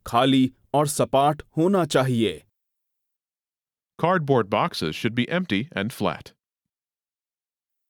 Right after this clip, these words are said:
Speaker 1: व्यावसायिक केंद्रों, बस स्टेशनों, हवाई अड्डों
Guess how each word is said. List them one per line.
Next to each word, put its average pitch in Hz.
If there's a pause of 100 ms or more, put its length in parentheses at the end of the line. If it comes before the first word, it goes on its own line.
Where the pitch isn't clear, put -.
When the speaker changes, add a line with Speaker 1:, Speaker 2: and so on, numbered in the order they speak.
(600)
Speaker 1:
व्यावसायिक 135
केंद्रों, 127 (100)
बस 135 (100)
स्टेशनों, 147 (360)
हवाई 139
अड्डों 127